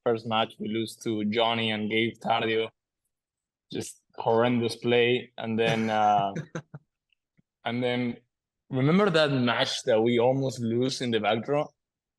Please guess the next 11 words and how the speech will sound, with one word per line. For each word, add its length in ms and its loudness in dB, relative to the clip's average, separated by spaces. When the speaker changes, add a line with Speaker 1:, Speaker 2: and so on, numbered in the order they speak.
Speaker 2:
Oh 80 -6
my 120 -10
gosh, 360 -12
of 160 -10
course. 500 -12
I 100 -4
could 160 -4
never 220 -2
forget 340 -10
that 160 -10
match. 360 -16